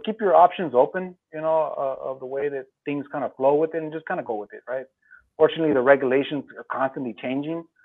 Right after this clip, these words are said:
right? There's always, you know, the A R Bs coming out with more regulation, the port comes out with other different regulations,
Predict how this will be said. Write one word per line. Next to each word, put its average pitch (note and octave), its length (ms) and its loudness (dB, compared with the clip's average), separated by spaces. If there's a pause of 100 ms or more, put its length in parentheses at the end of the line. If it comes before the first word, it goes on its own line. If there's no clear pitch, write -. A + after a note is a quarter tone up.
(260)
right? C3+ 180 0
There's B2+ 180 -4
always, B2+ 300 6
you A#2 120 -10
know, A#2+ 380 -2 (280)
the A#2+ 180 -8
A - 20 4
R B2+ 200 10
Bs C#3+ 320 0
coming C#3 220 -4
out C3+ 180 4
with C3 100 -6
more C3 120 0
regulation, B2+ 560 -2
the A#2+ 100 -6
port D3 320 -4
comes C3 180 -8
out C3+ 140 2
with C3+ 120 -6
other C3 240 -8
different B2+ 220 -6
regulations, B2+ 680 -4